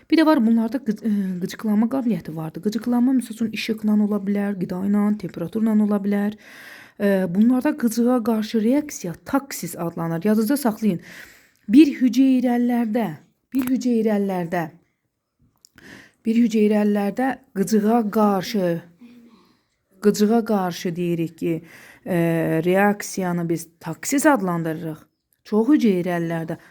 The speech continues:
refleks adlandırırıq. Bir də var bunlarda əlverişsiz şəraitə keçmə.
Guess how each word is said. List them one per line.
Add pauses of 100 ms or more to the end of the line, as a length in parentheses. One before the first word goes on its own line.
(120)
refleks
adlandırırıq. (640)
Bir
də
var
bunlarda (100)
əlverişsiz
şəraitə
keçmə.